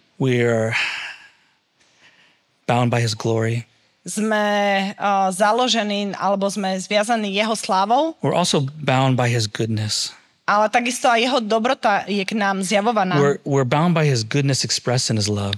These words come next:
Speaker 2: Oh, bound like in
Speaker 1: Uh,
Speaker 2: unity. Aha.
Speaker 1: together.
Speaker 2: A sme, nie že zviazaní, ale spojení, a, aj v jeho dobrote, v jeho láske.
Speaker 1: Jesus prays in verse twenty-five through twenty-six. And we'll just read in Slovak.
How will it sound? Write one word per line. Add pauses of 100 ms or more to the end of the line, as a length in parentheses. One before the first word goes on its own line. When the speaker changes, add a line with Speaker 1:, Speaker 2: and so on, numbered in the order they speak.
Speaker 2:
Oh,
bound
like
in (160)
Speaker 1:
Uh,
Speaker 2:
unity. (160)
Aha.
Speaker 1:
together. (240)
Speaker 2:
A
sme,
nie
že
zviazaní,
ale
spojení,
a,
aj
v (100)
jeho
dobrote,
v
jeho
láske. (400)
Speaker 1:
Jesus
prays
in
verse
twenty-five
through
twenty-six.
And
we'll
just
read
in
Slovak.